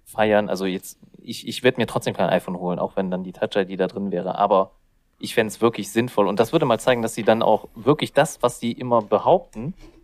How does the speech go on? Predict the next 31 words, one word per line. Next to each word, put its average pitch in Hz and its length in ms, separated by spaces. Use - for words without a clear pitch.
äh, 104 200
dann 110 160
auch 107 140
wirklich 120 260
wahrnehmen. 101 380
Weil, 101 160
äh, 127 260
Tim 135 180
Cook - 160
hat 120 140
gestern 143 260
wieder 131 160
begonnen, 143 640
auch 120 220
von, 123 500
ähm, 113 400
covid 131 320
neunzehn 117 320
zu 113 100
sprechen 113 380
und 95 120
den 101 120
aktuellen 113 360
Situationen 135 720
und 117 260
was 131 600
für - 100
Einschränkungen 123 540
wir 113 120
haben 110 260
oder 107 280